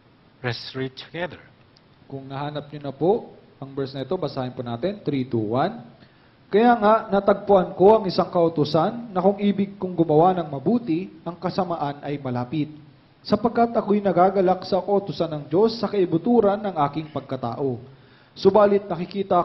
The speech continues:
Speaker 2: ko ang kakaibang kautusan sa aking mga bahagi na nakikipagbaka laban sa kautusan ng aking pag-iisip. At ako'y binibihag sa ilalim ng kautusan ng kasalanan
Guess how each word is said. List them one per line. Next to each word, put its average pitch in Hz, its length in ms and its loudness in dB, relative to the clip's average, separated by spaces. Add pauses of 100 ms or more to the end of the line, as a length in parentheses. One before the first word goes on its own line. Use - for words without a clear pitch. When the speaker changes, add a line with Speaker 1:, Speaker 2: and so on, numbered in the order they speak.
Speaker 2:
ko 196 240 4
ang 185 80 -6
kakaibang 165 480 -4
kautusan 196 640 0
sa 196 240 -2
aking 196 160 -4
mga 180 220 -4
bahagi 175 500 -2 (320)
na 214 80 -4
nakikipagbaka 214 880 0
laban 175 400 0
sa 185 80 -6
kautusan 165 560 -2
ng 214 160 -6 (160)
aking 165 160 -10
pag-iisip. 139 880 -8 (280)
At 214 160 -4
ako'y 240 240 2
binibihag 202 560 0
sa 175 160 -6
ilalim 160 320 0
ng 165 160 -10
kautusan 143 480 -4
ng 214 240 -10
kasalanan 190 640 -4